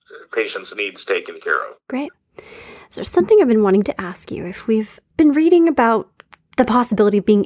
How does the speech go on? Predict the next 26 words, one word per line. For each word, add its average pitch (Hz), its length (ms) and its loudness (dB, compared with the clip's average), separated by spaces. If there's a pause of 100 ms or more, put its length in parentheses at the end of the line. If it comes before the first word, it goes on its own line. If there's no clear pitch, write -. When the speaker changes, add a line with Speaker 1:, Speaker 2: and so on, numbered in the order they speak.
Speaker 2:
asymptomatic 196 1000 -2 (100)
with 202 300 0
this 180 300 0
disease, 185 600 -2 (800)
i-, 226 80 2 (100)
if 226 180 2
that 220 200 -2
person 277 340 0
is 262 140 2
tested - 540 -4
later, 208 720 0
can 247 160 2
antibodies 233 640 0
be 208 160 -2
tested - 560 -4 (580)
and 226 140 4
detected? 208 640 -4 (480)
And 208 540 4 (380)
along 247 400 4
that 208 180 0
line, 190 360 -2 (100)
can 233 160 2
someone 240 260 2
be 220 120 0
tested 202 420 -2
twice? - 640 -10